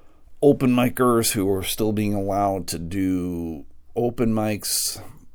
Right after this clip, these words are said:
despite what, uh, maybe they've done in their past. And, uh, again, it's more accusations being thrown around about some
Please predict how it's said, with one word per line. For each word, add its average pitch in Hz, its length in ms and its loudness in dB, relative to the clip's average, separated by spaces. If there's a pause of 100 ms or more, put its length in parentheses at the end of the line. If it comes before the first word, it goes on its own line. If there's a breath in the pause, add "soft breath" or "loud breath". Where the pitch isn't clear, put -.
(160)
despite 101 560 -4
what, 90 400 -4
uh, 80 580 -6
maybe 95 260 -8
they've 87 260 -6
done 92 220 -4
in 87 100 -4
their 80 120 -6
past. 98 880 -2 (1300 soft breath)
And, 85 360 -6
uh, 73 560 -4 (120)
again, 110 340 2
it's 98 200 -4
more 117 460 4
accusations 104 1000 -2
being 92 300 -6
thrown 104 480 -4
around 92 760 -2 (440 soft breath)
about 95 400 -4
some 117 240 -4